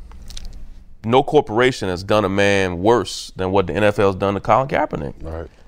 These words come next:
Speaker 1: And I think when Jay-Z, when he had the press conference, I've, I felt like he, it, it seemed like he hadn't done, he didn't do any prep for it.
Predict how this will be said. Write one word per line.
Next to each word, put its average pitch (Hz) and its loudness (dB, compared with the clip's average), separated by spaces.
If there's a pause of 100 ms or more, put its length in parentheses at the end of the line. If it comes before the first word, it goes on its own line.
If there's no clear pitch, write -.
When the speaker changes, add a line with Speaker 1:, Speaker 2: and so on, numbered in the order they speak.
(180)
Speaker 1:
And 104 2 (1040)
I 110 2
think 135 0
when 123 0
Jay-Z, 113 0
when 101 0
he 98 -2
had 123 2
the - -6
press - -2
conference, - -4 (840)
I've, 104 0 (380)
I 101 2
felt 110 2
like 98 0 (840)
he, 101 -4 (100)
it, - 0
it 95 -4
seemed 143 0
like 107 2
he 113 -4
hadn't 101 0
done, 98 -4
he 113 -2
didn't 110 0
do 98 -2
any 123 0
prep - 0
for 62 -4
it. - -12